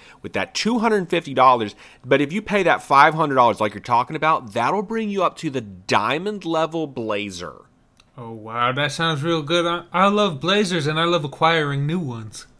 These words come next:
Speaker 1: Yeah, and if you, and if you find yourself, you know, really hitting that success, you know, you're selling to your friends, you're selling to your families, you're selling that, that trailer blazer goodness,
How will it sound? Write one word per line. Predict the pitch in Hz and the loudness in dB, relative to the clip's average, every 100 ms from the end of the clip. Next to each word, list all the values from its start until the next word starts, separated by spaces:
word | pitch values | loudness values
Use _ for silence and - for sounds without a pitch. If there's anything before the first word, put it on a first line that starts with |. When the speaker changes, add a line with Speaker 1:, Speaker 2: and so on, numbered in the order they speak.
| _ _ - - - - | _ _ -20 -20 -20 -2
Speaker 1:
Yeah, | 147 147 - | 4 4 4
and | 143 | 0
if | 143 143 | -2 -2
you, | 156 151 - | -6 -4 -4
and | 143 | -2
if | 135 131 - 117 | -2 -2 -10 -10
you | 127 | -10
find | - 143 139 185 196 | -4 0 2 2 0
yourself, | 135 - 123 101 - | -6 -6 -2 -2 -4
you | 104 | -8
know, | |
really | 95 113 135 151 | -4 -2 -2 -2
hitting | 151 156 147 | -4 -4 -2
that | 135 | -4
success, | - 131 - 135 123 - | -4 -10 -6 -2 -2 -2
you | 110 | -8
know, | 110 | -6
you're | 92 | -6
selling | 87 - - 107 120 139 | -8 -8 -6 -4 -4 -6
to | - | -10
your | 135 131 | -10 -10
friends, | - 101 73 - _ _ _ | -8 -10 -10 -18 _ _ _
you're | - | -14
selling | 85 - - 110 110 131 143 | -8 -4 -2 -2 0 -2 -4
to | 156 | -6
your | 147 151 | -6 -4
families, | - 120 101 80 | -4 -4 -6 -10
you're | 80 | -10
selling | - 110 104 131 | -8 -4 -4 -2
that, | 151 139 - | -2 -4 -8
that | 131 123 - | -4 -4 -4
trailer | - 156 160 160 | -8 -4 -4 -4
blazer | 143 147 143 143 135 | -4 -4 -6 -8 -10
goodness, | 123 113 - - - - | -4 -6 -6 -16 -14 -14